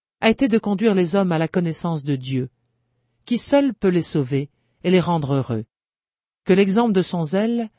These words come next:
nous aide à étendre le royaume de Dieu sur terre et à conduire les âmes vers la béatitude du ciel. L'Église catholique romaine a ouvert un procès en béatification le concernant, et ainsi,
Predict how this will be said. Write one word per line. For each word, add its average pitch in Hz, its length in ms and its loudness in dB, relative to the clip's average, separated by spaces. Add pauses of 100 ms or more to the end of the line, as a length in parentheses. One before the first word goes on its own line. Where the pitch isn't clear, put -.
(360)
nous 190 220 2
aide 240 160 4
à 170 80 2
étendre 170 420 -2
le 147 60 0
royaume 156 400 -2
de 143 100 -2
Dieu 139 260 -2
sur - 260 -6
terre 135 500 -4 (540)
et 175 100 2
à 180 60 4
conduire 180 360 -2
les 147 220 0
âmes 139 300 -4 (400)
vers 185 180 0
la 175 140 2
béatitude 139 560 -2
du 135 120 -6
ciel. 107 580 -8 (1200)
L'Église 190 460 2
catholique 185 380 0
romaine 190 480 -2 (340)
a 214 200 0
ouvert 233 380 2
un 185 80 2
procès 165 560 -4 (360)
en 170 120 -2
béatification 214 880 0
le 170 100 0
concernant, 123 680 -8 (480)
et 208 160 0
ainsi, 220 480 -4